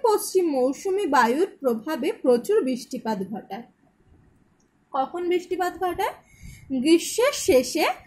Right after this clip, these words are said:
দক্ষিণ পশ্চিম মৌসুমী বায়ুর প্রভাবে প্রচুর বৃষ্টিপাত ঘটায়। শীতকাল শীতল ও শুষ্ক প্রকৃতির। শীতকাল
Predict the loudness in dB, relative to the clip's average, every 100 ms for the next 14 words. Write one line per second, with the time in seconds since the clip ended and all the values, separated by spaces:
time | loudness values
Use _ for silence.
0 | _ _ -2 0 0 0 -2 0 2 0
1 | 0 0 0 0 -4 -2 0 -2 -2 -2
2 | 0 -2 -8 -16 -6 -2 4 4 6 4
3 | 2 0 0 2 0 0 2 0 0 0
4 | 2 4 6 6 2 0 -8 -8 -8 -10
5 | -10 -10 -14 -18 _ -20 _ -20 -20 -20
6 | -20 -20 -2 6 6 6 2 6 6 2
7 | -16 _ -4 2 2 4 4 4 -2 -2
8 | 0 6 6 6 2 -6 -6 -10 -12 -12
9 | -16 -18 -20 -18 -16 -16 -4 0 0 0
10 | 0